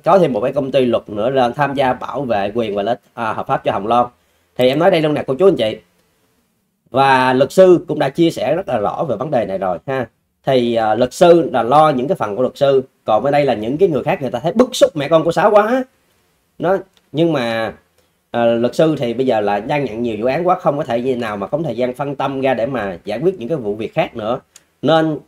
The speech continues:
à, một số những anh chị luật sư đã, à, bay, nói chung là đã,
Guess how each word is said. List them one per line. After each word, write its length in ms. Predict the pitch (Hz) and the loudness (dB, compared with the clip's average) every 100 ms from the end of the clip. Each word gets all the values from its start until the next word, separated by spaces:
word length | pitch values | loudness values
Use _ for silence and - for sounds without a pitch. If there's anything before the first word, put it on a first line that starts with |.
| _ | _
à, 320 | 117 120 117 | -4 0 0
một 200 | 113 104 | -2 -2
số 120 | 165 | -2
những 120 | 180 147 | -2 -2
anh 100 | 135 | -4
chị 120 | 123 | -4
luật 140 | 110 | -4
sư 200 | 139 135 | -2 -2
đã, 420 | 113 90 101 139 - _ - | 0 -2 -2 -4 -6 _ -8
à, 180 | 107 | -6
bay, 380 | 107 131 190 135 | -2 0 0 -2
nói 140 | 135 160 | -4 0
chung 160 | 160 131 | 0 0
là 100 | 107 | -2
đã, 540 | - 95 98 131 | -4 -6 -2 -4